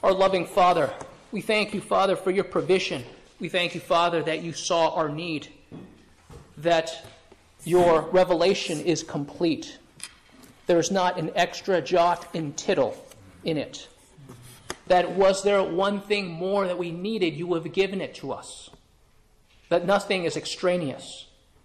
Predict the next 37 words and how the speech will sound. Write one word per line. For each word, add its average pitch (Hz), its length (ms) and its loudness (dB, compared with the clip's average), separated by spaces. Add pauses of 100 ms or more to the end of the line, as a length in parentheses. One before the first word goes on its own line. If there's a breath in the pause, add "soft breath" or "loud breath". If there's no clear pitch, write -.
(280)
Father, 208 280 0
we 165 100 0
thank 208 360 -6
you 175 100 -6
for 175 440 -2 (200 loud breath)
you 180 120 -4
know 185 260 2
our 160 100 0
need 147 420 -10 (280 soft breath)
even 175 240 -4
before 160 340 -2
we 139 160 -4
ask. 131 360 -6 (720)
Father, 165 280 2
we 147 120 -6
pray 165 280 2
that 147 180 -4
you 156 80 -2
would 147 100 -4
grant 160 300 -4
us - 240 -10 (420 loud breath)
endurance, 139 720 -4
that 143 100 -10
you 135 100 -6
would 135 80 -8
grant 165 240 -2
us 143 100 -8
perseverance, 135 1080 -6 (680 loud breath)
that 147 180 4
we 156 100 0
would 165 180 -2
not 156 260 0
be 156 100 -2
afraid 151 460 -2
of 143 100 -6
the 151 60 -10
tribulation 135 840 -6